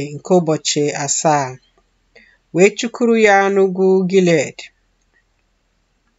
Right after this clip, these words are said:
Chineke wee bịakwute Leban onye Siria n'ime nrọ abalị sị ya, "Lezie onwe gị anya ka ị ghara ịkpanyere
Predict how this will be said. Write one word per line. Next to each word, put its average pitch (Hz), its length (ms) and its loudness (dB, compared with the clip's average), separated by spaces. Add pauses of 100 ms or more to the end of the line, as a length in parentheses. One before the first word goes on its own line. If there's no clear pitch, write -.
(920)
Chineke 240 480 -2
wee 170 180 2
bịakwute 226 520 -2
Leban 180 520 2
onye 208 300 2
Siria 190 560 2
n'ime 196 420 2 (140)
nrọ 196 340 2 (100)
abalị 160 500 -2
sị - 320 -2
ya, 165 140 4 (1120)
"Lezie 190 520 4 (100)
onwe 226 300 2
gị 202 220 -2 (140)
anya 196 340 2 (140)
ka 196 200 -8
ị 226 120 2
ghara 196 340 2 (160)
ịkpanyere 185 600 2